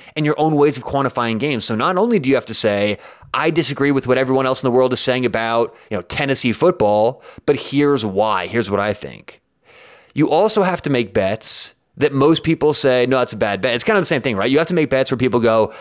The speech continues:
"Ooh, that's tough to make." Okay, so that's the point here.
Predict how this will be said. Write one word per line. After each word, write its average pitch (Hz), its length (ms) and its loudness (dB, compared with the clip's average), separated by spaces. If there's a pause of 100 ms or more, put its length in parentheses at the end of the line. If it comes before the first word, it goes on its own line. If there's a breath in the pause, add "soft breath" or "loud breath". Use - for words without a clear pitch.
(440 loud breath)
"Ooh, 233 480 4
that's 156 220 2
tough 147 220 0
to 127 100 0
make." 98 560 -4 (400)
Okay, 143 160 2
so - 100 0
that's 170 80 -2
the 120 80 -8
point 190 260 0
here. 123 360 0